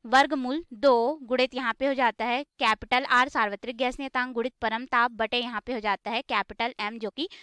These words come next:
मोलर द्रव्यमान को दर्शाएगा। यहाँ पे ऑक्सीजन अणु हमें दिया गया, ऑक्सीजन गैस का अणु, ठीक है।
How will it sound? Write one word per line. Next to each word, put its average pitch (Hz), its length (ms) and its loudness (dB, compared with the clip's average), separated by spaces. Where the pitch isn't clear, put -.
मोलर 294 320 4
द्रव्यमान 240 460 0
को 277 100 -2
दर्शाएगा। 208 480 -2
यहाँ 226 160 -6
पे 302 140 -6
ऑक्सीजन 226 420 -4
अणु 226 220 -4
हमें 254 260 -6
दिया 220 200 -2
गया, 202 220 -2
ऑक्सीजन 202 340 -8
गैस 190 220 -8
का 269 120 -2
अणु, 202 240 -2
ठीक 320 240 -8
है। 220 60 -4